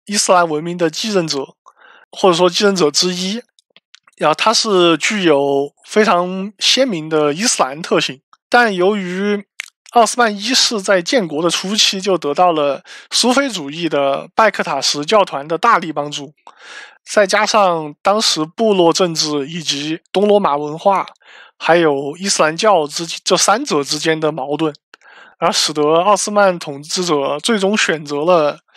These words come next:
带有神秘主义色彩的苏菲主义，呃，用来调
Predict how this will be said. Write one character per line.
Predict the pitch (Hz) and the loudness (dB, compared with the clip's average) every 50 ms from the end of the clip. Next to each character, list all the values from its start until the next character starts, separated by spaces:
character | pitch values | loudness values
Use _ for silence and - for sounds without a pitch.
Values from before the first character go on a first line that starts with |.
| - - - - - - _ - | -20 -20 -20 -20 -20 -20 _ 0
带 | - 202 185 | 0 2 2
有 | 170 - 147 143 139 139 | 2 0 -2 -4 -4 -4
神 | 139 - - 151 | -4 -4 -4 -4
秘 | 156 208 269 262 | -2 -2 0 0
主 | 208 - 147 165 | 0 -2 -4 -6
义 | 160 160 165 | -4 -2 -2
色 | - - 196 | 0 2 2
彩 | 170 - 156 139 | 2 2 0 -2
的 | 143 147 143 143 143 147 | -2 -2 -4 -4 -4 -4
苏 | - - 208 208 | -4 -2 -2 0
菲 | 226 247 | 0 0
主 | 240 196 - 151 165 | 0 -2 -6 -10 -10
义， | 147 143 143 - _ _ - - - - - | -12 -12 -16 -18 _ _ -20 -20 -20 -10 -4
呃， | - 165 | -2 0
用 | 165 190 185 | 2 4 4
来 | 170 160 156 | 4 4 2
调 | 160 - - - 143 165 | 0 -2 -2 -2 0 2